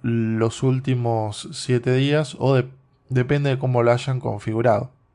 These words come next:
Pueden configurarla para que te salga el, el, el gráfico con respecto a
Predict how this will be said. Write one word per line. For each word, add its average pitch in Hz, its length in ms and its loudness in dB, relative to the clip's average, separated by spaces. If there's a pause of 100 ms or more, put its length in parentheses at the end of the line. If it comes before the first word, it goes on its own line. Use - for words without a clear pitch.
(920)
Pueden 131 240 2
configurarla 117 540 2
para 110 180 0
que 104 120 -4 (220)
te - 100 -16
salga 120 560 2
el, 107 260 -6
el, 101 320 -8
el 101 320 -8
gráfico 127 600 0 (760)
con 113 240 -6
respecto 120 720 2
a 104 500 4